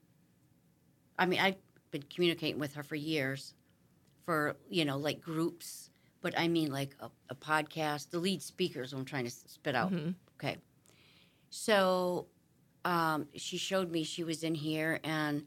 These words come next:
Speaker 1: she's really happy with you both because what you are forming, um, are friendships.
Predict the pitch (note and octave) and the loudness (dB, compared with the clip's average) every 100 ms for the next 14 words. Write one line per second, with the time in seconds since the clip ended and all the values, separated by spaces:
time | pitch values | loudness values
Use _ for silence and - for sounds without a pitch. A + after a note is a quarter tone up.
0 | - _ _ - - E3 D3+ D#3 E3+ G#3 | -10 _ _ -14 -8 -6 -2 0 0 0
1 | F3+ D#3+ F#3 A3+ B3+ _ _ _ _ _ | 0 0 -2 -4 -6 _ _ _ _ _
2 | _ F3+ D#3 E3+ D#3 F#3 A3 _ - D3 | _ -6 -4 -2 0 0 -4 _ 2 2
3 | C#3+ F#3+ - - _ _ _ _ _ _ | 2 -2 -14 -20 _ _ _ _ _ _
4 | _ _ F3 - E3+ D3+ - F#3 E3+ - | _ _ -4 0 0 0 -2 -2 -2 0
5 | F3+ E3 D3+ - G#3+ G#3+ E3+ C#3 C#3+ - | 0 0 -2 -2 0 2 2 2 0 -4
6 | _ _ _ _ _ - D#3+ D#3 C#3+ C3+ | _ _ _ _ _ -4 -2 0 0 -2
7 | - - _ _ _ - D#3+ C#3+ F3 E3+ | -4 -10 _ _ _ -4 -2 -2 -4 -4
8 | - - - - - | -4 -8 -10 -16 -16